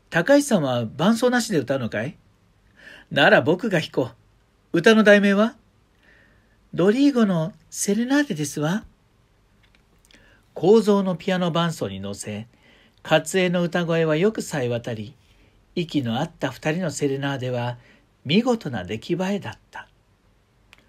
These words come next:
「なんて魅力的なんだ、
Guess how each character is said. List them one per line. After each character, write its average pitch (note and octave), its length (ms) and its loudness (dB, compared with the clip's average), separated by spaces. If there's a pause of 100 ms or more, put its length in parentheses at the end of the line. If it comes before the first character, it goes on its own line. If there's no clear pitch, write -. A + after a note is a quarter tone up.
(920)
「な D#3+ 260 -2
ん G#3 100 -4
て - 160 -6
魅 D#3 180 -4
力 D#3 180 -2
的 F3 220 -4
な D#3+ 140 -2
ん D#3 40 -6
だ、 C3+ 300 -8